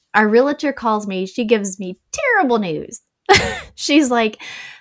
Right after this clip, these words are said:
"There's not one new construction that has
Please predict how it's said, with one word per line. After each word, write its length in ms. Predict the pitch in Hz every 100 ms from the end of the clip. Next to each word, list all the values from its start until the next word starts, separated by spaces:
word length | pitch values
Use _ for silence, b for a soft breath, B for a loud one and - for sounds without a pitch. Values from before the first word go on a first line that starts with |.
| -
"There's 240 | 269 277
not 340 | 233 233 208 -
one 420 | 180 185 233 269
new 160 | 254 240
construction 640 | 254 220 - 190 185 185
that 120 | 180
has 160 | 170 160